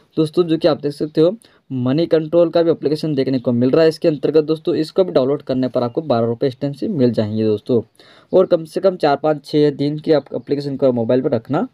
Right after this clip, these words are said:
पड़ता है दोस्तों, वो उसको यू-, यूज़ भी करना पड़ता है। और दोस्तों, जो कि ग्रो एप्लीकेशन है और इस एप्लीकेशन को डाउनलोड करने पर आपको तीन रुपये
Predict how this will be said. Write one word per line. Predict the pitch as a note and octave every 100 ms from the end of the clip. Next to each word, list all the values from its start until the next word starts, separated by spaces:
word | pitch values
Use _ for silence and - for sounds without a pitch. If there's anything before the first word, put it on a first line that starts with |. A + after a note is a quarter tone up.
| -
पड़ता | A#2+ A#2 A2+
है | A2
दोस्तों, | A2 - A#2+ A2 _ _ _ -
वो | D3
उसको | D#3 F3+
यू-, | C#3+ C3
यूज़ | C#3+ C#3 E3 F3
भी | F#3
करना | C#3+ B2+ B2+
पड़ता | C3+ -
है। | C#3+ E3 - _ -
और | F#3
दोस्तों, | F#3 G3 - F3
जो | F#3
कि | G#3
ग्रो | F3+ C#3+ C#3+ E3+
एप्लीकेशन | D#3+ D#3+ E3+ E3+ F3
है | F3 A3+ _ - _ -
और | F3+
इस | F#3+
एप्लीकेशन | F#3 F3 F3 F3
को | F3+
डाउनलोड | D#3 B2+ C#3
करने | C#3 C3+
पर | C3 D#3
आपको | C3 F#3+
तीन | F#3+ C#3 A#2+
रुपये | A#2+ F#3